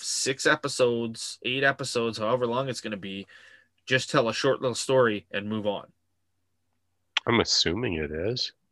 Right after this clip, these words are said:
Speaker 1: That, or one of the ways that they could explain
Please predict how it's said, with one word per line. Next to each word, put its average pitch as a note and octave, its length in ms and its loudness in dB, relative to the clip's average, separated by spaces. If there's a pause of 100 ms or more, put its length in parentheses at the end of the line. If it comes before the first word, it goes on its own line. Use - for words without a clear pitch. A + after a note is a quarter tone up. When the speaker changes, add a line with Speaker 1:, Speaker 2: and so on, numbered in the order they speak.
Speaker 1:
That, B2 520 4 (100)
or C#3 460 4 (560)
one C#3+ 240 6
of F#3+ 60 2
the F3 60 6
ways D#3 240 8
that D#3+ 100 2
they D3 80 2
could B2+ 160 0
explain A#2+ 960 -2